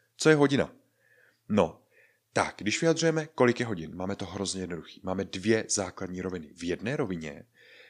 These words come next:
po-, mluvíme, když se pouze jedná o jedničku, jakože je jedna.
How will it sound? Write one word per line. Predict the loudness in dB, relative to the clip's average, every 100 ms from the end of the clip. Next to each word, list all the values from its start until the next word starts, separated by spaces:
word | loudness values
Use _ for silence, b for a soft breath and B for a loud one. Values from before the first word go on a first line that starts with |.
| b _
po-, | -8 -2
mluvíme, | 0 2 0 -2 -4 -6 -12 _
když | -20 -8 -6 -4 -4 -4
se | -6
pouze | -4 -4 -4 -6 -6
jedná | -4 -4 -4 -6 -8 -10 -8
o | -6 -8 -12 -2
jedničku, | 0 0 -4 -6 -10 -10 -10
jakože | -8 -6 -2
je | -2
jedna. | 0 -2 -2 -10